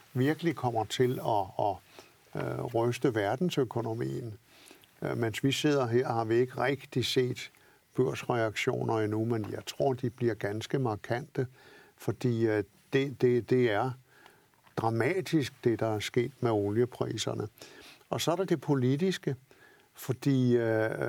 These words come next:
saudierne har jo heller ikke været sene til at sige, at det er iranerne, der står bag det her, og iranerne har ikke rigtig benægtet det. Og det er klart,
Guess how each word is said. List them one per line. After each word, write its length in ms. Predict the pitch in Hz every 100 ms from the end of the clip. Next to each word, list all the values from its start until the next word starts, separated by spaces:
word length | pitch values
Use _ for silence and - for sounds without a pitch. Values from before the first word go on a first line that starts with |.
| - 62 64 - - _ 175 -
saudierne 600 | 120 - - 131 180 165
har 180 | 127 110
jo 60 | 110
heller 300 | 110 143 147
ikke 300 | 131 143 135
været 300 | 135 123 117
sene 400 | - 123 117 151
til 140 | 147 135
at 140 | 113
sige, 300 | - 123 123
at 80 | 120 -
det 180 | 113 123
er 60 |
iranerne, 720 | 151 143 110 120 165 151 147 123
der 140 | 117
står 260 | - 127 113
bag 240 | 131 123 117
det 100 | 123
her, 240 | 120 123 - _ - - - - - _ -
og 140 | 131
iranerne 600 | 113 98 98 139 151 135
har 100 | 98
ikke 180 | 107 110
rigtig 300 | 117 117 123
benægtet 600 | - 101 95 107 - 131 127
det. 120 | 120 - - - - - _
Og 160 | - -
det 80 | 131
er 40 |
klart, 300 | 127 135 123